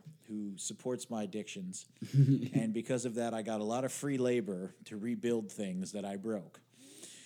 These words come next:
Speaker 1: So, and he's been doing it a lot longer than I have. He's been a mechanic since he was fifteen. He's been in racing since the mid eighties, and he's gonna come and,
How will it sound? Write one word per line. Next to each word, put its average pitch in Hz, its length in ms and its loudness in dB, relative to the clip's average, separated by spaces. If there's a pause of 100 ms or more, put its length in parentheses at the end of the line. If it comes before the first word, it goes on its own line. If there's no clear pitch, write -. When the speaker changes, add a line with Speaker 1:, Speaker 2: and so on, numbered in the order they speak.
(180)
Speaker 1:
So, 131 720 2
and 131 80 2
he's 202 140 8
been 180 120 8
doing 175 180 10
it 160 60 6
a 160 40 6
lot 165 180 4
longer 156 240 2
than 139 100 0
I 139 140 0
have. 131 340 -2
He's 117 140 0
been 117 160 0
a - 40 2
mechanic 127 480 -2
since 123 260 -2
he 117 80 0
was 107 160 -2
fifteen. 120 680 0
He's 110 160 2
been 113 180 0
in 110 180 2
racing 107 500 0
since - 320 -4
the 107 100 -2
mid 107 200 2
eighties, 98 600 -2
and 98 140 -10
he's 120 260 -4
gonna 110 180 -2
come 110 360 -2
and, 101 180 0